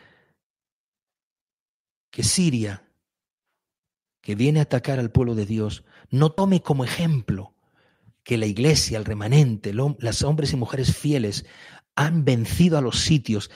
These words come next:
a base de creer y de confianza en Dios. Cuando ese hombre viene a matar a Eliseo y sale corriendo y llega allí y es advertido y dice, "¿Tú dónde vas?",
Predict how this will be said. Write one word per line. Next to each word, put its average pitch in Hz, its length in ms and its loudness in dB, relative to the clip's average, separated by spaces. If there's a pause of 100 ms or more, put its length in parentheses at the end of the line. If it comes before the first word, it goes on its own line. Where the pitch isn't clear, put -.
(160)
a 110 120 -4
base 127 280 0
de 104 140 -2
creer 156 340 2
y 151 80 -4
de 107 120 -4
confianza 113 640 -10
en 101 80 -16
Dios. 101 500 -20 (640)
Cuando 143 300 -4
ese 208 180 -4
hombre 214 220 -2
viene 180 200 -4
a 170 40 -6
matar 160 400 -6
a 151 40 -4
Eliseo 123 500 0 (200)
y 117 80 0
sale 185 260 -4
corriendo 156 460 -2
y 123 60 2
llega 170 220 -8
allí 151 340 -4 (160)
y 151 80 2
es 147 100 -2
advertido 151 640 -2
y 131 60 0
dice, 120 140 -6
"¿Tú 214 200 -4
dónde 156 280 -4
vas?", 127 280 -8